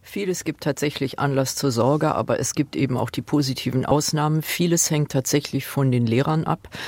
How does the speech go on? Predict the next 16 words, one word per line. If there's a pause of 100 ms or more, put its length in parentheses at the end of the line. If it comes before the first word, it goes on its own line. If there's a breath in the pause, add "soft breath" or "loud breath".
(160 loud breath)
gerade
an
der
Grundschule.
Die
Klassenlehrer
haben
ungeheuer
viel
Unterricht
in
der
ersten
und
zweiten
Klasse.